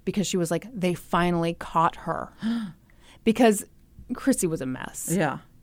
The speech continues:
Speaker 1: And yet there was a level of fear, but also relief.
Speaker 2: Yeah.
Speaker 1: So Lonnie called David, and he was like, I mean, the poor guy was just, like, getting out of a conference, a meeting, and he's like,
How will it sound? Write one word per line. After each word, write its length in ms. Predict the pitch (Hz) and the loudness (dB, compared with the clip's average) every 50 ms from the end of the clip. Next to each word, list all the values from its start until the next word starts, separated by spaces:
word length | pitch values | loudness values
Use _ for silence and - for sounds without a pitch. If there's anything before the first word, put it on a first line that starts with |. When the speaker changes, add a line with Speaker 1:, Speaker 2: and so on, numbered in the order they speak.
| - - _ - | -20 -20 _ 0
Speaker 1:
And 540 | - 190 190 185 175 175 170 170 170 165 - - - - - - - - - - - - - - - - - - - - | 4 6 6 6 6 6 4 2 0 0 -4 -8 -16 -20 -20 -20 -20 -20 -20 -20 -20 -18 -18 -18 -20 -20 -20 -20 -10 0
yet 220 | - 214 190 - | 2 2 4 4
there 140 | - 220 220 | 6 4 6
was 160 | 208 214 208 | 6 6 6
a 80 | 220 208 | 6 6
level 480 | 185 185 196 202 214 202 214 208 - - | 6 6 6 6 8 8 8 6 6 6
of 340 | 196 185 180 175 170 175 - - - - | 4 4 4 4 2 0 -4 -10 -12 -16
fear, 520 | - - - - 302 294 294 285 277 277 262 | -20 -18 -2 4 6 8 8 10 8 8 8
but 160 | 202 233 - | 8 6 6
also 360 | 160 185 180 185 - 190 185 | 6 6 4 4 4 2 4
relief. 600 | 165 170 165 160 156 156 - 160 175 - - - - | 4 4 2 0 0 -4 -4 -8 -10 -12 -16 -10 0
Speaker 2:
Yeah. 380 | - 180 202 226 285 254 165 156 - - - - - - - - - - - - - - - - - - - - - - - - - - | 2 4 6 6 6 6 4 2 -4 -18 -20 -20 -20 -20 -20 -20 -20 -20 -20 -20 -20 -20 -20 -20 -20 -20 -20 -20 -20 -20 -20 -18 -10 0
Speaker 1:
So 180 | - 277 277 | 4 6 6
Lonnie 380 | 254 247 269 262 269 277 285 - | 8 8 8 10 10 8 8 6
called 340 | - - 262 262 269 220 208 | 4 6 6 6 6 6 6
David, 400 | 220 214 220 202 214 214 208 - | 8 8 8 8 8 6 6 4
and 160 | - 196 190 | 2 -2 -2
he 160 | 185 - 247 | 2 4 4
was 200 | 240 214 240 233 | 6 6 6 4
like, 160 | 262 247 226 - - | 4 2 2 2 2
I 100 | 277 302 | 4 6
mean, 120 | 381 381 | 8 8
the 60 | 349 | 6
poor 220 | 277 - - 370 320 | 6 6 6 6 8
guy 180 | 247 339 330 | 8 8 8
was 140 | 269 262 - | 6 6 2
just, 160 | - 294 - | 0 2 2
like, 160 | 294 240 180 - | 2 2 4 4
getting 260 | - 240 220 233 214 | 4 6 6 6 6
out 160 | 185 180 185 | 4 4 2
of 80 | 185 185 | 0 -2
a 60 | 180 | -4
conference, 500 | - - 233 220 214 208 - 214 202 180 | 0 4 6 6 6 6 6 4 4 4
a 60 | 185 | 4
meeting, 300 | 190 202 202 196 196 202 | 4 6 6 6 8 8
and 60 | 220 | 8
he's 120 | 233 208 - | 8 6 6
like, 160 | 196 202 | 4 2